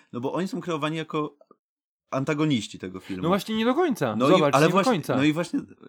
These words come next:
Speaker 1: a jako antagoniści właśnie, ale też nie do końca i tak,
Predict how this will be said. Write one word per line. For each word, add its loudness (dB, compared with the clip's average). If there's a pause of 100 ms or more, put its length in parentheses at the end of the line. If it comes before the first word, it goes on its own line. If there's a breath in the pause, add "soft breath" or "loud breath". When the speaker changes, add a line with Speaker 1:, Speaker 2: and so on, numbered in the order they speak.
(120)
Speaker 1:
a 4
jako 2
antagoniści -2
właśnie, -6
ale 0
też -6
nie -4
do -4
końca -6
i -12
tak, -10